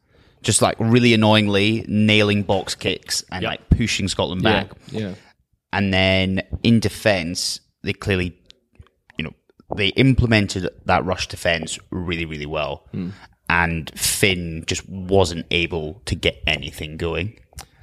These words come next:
Speaker 3: Yeah.
Speaker 1: But n-, and not, but not that they shouldn't have had
Speaker 2: Yeah.
Speaker 1: a way to address
Speaker 2: Yeah, yeah,
Speaker 1: that.
Speaker 2: yeah.
Speaker 3: But I think, yeah, I think it sort of come, it sort of comes back to the,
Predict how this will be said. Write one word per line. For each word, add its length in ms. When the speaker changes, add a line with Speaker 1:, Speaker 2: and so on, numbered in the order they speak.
Speaker 3:
Yeah. 260
Speaker 1:
But 220
n-, 200
and 180
not, 200
but 100
not 220
that 80
they 80
shouldn't 320
have 120
had 320
Speaker 2:
Yeah. 120
Speaker 1:
a 40
way 160
to 180
address 360
Speaker 2:
Yeah, 40
yeah, 140
Speaker 1:
that. 60
Speaker 2:
yeah. 220
Speaker 3:
But 60
I 40
think, 200
yeah, 300
I 120
think 160
it 100
sort 160
of 60
come, 200
it 140
sort 160
of 80
comes 240
back 300
to 300
the, 120